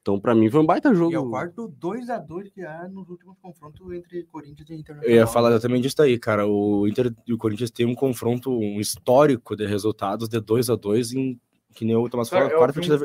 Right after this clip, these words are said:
Speaker 4: print disso
Speaker 3: o
Speaker 4: daí,
Speaker 3: Alan
Speaker 4: né?
Speaker 3: mostrou ontem depois, durante
Speaker 4: Eu
Speaker 3: o
Speaker 4: vi um
Speaker 3: jogo.
Speaker 4: print,
Speaker 3: Inclusive,
Speaker 4: é,
Speaker 3: ó, o
Speaker 4: é
Speaker 3: Bernardo,
Speaker 4: tudo,
Speaker 3: vai, cara.
Speaker 4: é tudo dois a dois, dois a dois,
Speaker 3: Dois a dois,
Speaker 4: dois a dois,
Speaker 3: exato.
Speaker 4: eu vi isso
Speaker 3: Não,
Speaker 4: daí.
Speaker 3: e isso, isso mo-, mostra muito que os dois times, eles são, eles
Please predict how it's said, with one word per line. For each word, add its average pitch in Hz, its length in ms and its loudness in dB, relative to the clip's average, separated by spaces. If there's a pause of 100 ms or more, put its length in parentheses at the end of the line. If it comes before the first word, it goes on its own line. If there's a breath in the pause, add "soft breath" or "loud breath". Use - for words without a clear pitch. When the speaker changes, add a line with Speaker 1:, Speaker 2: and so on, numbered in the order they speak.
Speaker 4:
print 175 260 -12
disso 143 220 -14
Speaker 3:
o 147 60 4
Speaker 4:
daí, 151 100 10
Speaker 3:
Alan 180 320 8
Speaker 4:
né? 165 80 2
Speaker 3:
mostrou 139 440 4
ontem 131 240 -2
depois, 123 300 -2
durante 120 280 -2
Speaker 4:
Eu 123 60 0
Speaker 3:
o 104 40 -4
Speaker 4:
vi 107 40 -6
um 117 40 -4
Speaker 3:
jogo. 117 120 -2
Speaker 4:
print, 107 180 -4
Speaker 3:
Inclusive, 135 400 2
Speaker 4:
é, 156 60 6
Speaker 3:
ó, 147 200 6
o 185 40 0
Speaker 4:
é 175 40 -4
Speaker 3:
Bernardo, 139 440 -2
Speaker 4:
tudo, 143 120 -10
Speaker 3:
vai, 135 140 -4
cara. 117 380 -6
Speaker 4:
é 123 80 -12
tudo 151 240 -18
dois 147 220 -4
a 139 100 -4
dois, 113 260 -8
dois 123 180 -8
a 117 80 -8
dois, 110 40 -16
Speaker 3:
Dois 110 120 -10
a 131 60 -8
dois, 113 60 -12
Speaker 4:
dois 131 160 0
a 131 80 0
dois, 113 160 -4
Speaker 3:
exato. 131 480 -2
Speaker 4:
eu 110 240 -16
vi 110 60 -20
isso 135 100 -6
Speaker 3:
Não, 143 80 -4
Speaker 4:
daí. 143 100 -2
Speaker 3:
e 131 240 2
isso, 151 400 -2
isso 127 260 -4
mo-, 143 260 -2
mostra 131 340 -4
muito 127 260 -4
que - 80 -10
os 139 140 -6
dois 135 340 -4
times, 131 420 -8
eles 139 320 -4
são, 127 380 -4
eles 123 220 -6